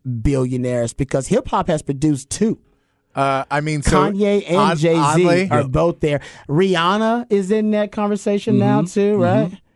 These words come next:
Speaker 2: I would guess Gene Simmons is by now.
Speaker 1: Okay.
Speaker 2: But Gene Simmons is one of the richest. Paul McCartney
Speaker 1: Paul McCartney's probably
Speaker 2: up there.
Speaker 1: in that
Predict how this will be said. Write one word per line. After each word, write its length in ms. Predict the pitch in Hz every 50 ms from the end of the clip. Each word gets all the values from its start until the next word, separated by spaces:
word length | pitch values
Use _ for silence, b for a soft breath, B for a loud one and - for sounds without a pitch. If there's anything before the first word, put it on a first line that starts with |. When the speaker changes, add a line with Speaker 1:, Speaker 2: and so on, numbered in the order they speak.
| _ _ -
Speaker 2:
I 100 | 131 139
would 220 | 147 143 120 104
guess 280 | - 131 135 143 151 -
Gene 300 | 127 120 139 143 139 127
Simmons 400 | - - 127 127 139 139 135 139
is 160 | 147 143 131
by 180 | 123 143 135 135
now. 380 | 139 139 139 139 139 139 135 147
Speaker 1:
Okay. 300 | 147 143 - 156 139 139
Speaker 2:
But 100 | 123 117
Gene 240 | 113 135 135 131
Simmons 300 | 120 - 139 127 131 120
is 60 | 117 117
one 100 | 127 123
of 40 | 123
the 60 | 120
richest. 340 | 120 123 117 - 123 - -
Paul 180 | - 120 117 120
McCartney 680 | 117 107 - - 120 117 117 - 107 110 110 104 95 - -
Speaker 1:
Paul 180 | 185 196 202 196
McCartney's 460 | 180 139 - 135 143 147 156 143 -
probably 320 | - 156 139 139 135 139
Speaker 2:
up 20 | 123
there. 180 | 117 117 117 127
Speaker 1:
in 40 | 131
that 160 | 135 135